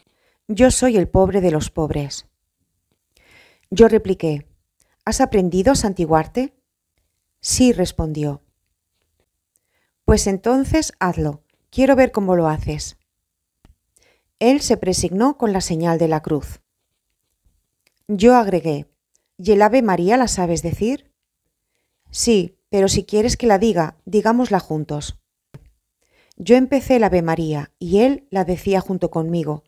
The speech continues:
En ese momento, una luz purísima se ha desprendido de su frente adorable y he conocido que el pobre de los pobres era Jesús.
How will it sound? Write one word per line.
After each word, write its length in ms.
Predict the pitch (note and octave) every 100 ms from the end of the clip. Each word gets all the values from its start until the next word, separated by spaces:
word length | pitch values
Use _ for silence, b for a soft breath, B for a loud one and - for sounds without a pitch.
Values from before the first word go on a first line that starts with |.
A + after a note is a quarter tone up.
| b b b b
En 160 | G3
ese 200 | G#3 G#3
momento, 640 | A#3+ G#3 G3+ G3 F#3 D#3 -
una 240 | A#3 A#3
luz 220 | A3 B3
purísima 560 | - G3 A3+ - A#3+ A#3
se 140 | -
ha 40 | F#3+
desprendido 600 | F#3 - F3+ F3 F#3+ F3
de 80 | F3
su 140 | E3+
frente 340 | - G#3 A3
adorable 540 | F#3 E3 F3 D#3+ D#3 D#3 b b b
y 160 | - A#3+
he 80 | B3+
conocido 600 | B3+ G3+ - A#3+ B3+ B3+
que 80 |
el 100 | F3
pobre 280 | - G3+ G#3
de 80 | F#3+
los 180 | E3 -
pobres 460 | F#3+ F#3 F#3 F3+ -
era 200 | F3+ D#3+
Jesús. 540 | D#3+ D#3 D#3+ D3 -